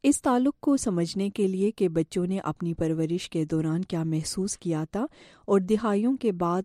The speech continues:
اس کا ان کے دل کی شریانوں پر کیا اثر تھا، محققین نے فن لینڈ کے نوجوانوں کے دل کی صحت کے ایک طویل مدتی مطالعے کے اعداد و شمار پر نظر ڈالی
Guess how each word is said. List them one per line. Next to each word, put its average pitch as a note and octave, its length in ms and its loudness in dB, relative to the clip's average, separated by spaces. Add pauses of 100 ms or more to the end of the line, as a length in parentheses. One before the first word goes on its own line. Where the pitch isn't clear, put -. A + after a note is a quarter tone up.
(120)
اس F#3 220 -2
کا G3 300 -4
ان F3 160 -2
کے F#3+ 200 -2
دل E3 220 -2
کی F#3 240 -6
شریانوں D#3+ 520 -2
پر F#3 180 -2 (100)
کیا D#3 260 -6
اثر A3 300 -2 (120)
تھا، F3 180 -2 (240)
محققین B3 580 0
نے B3 140 2 (100)
فن B3 140 2
لینڈ F3 300 -2
کے G3 140 -2
نوجوانوں E3 640 -2
کے F#3 180 -4
دل E3 220 -6
کی F3+ 220 -8
صحت E3+ 460 -4
کے G3 280 -4
ایک D3+ 300 -4
طویل G3 320 2
مدتی E3 500 -2
مطالعے D#3+ 520 -2
کے F3+ 200 -4
اعداد D#3+ 460 -4
و E3+ 40 0
شمار D#3+ 420 -4
پر F#3+ 140 -4
نظر D#3+ 420 -2
ڈالی D#3 320 -4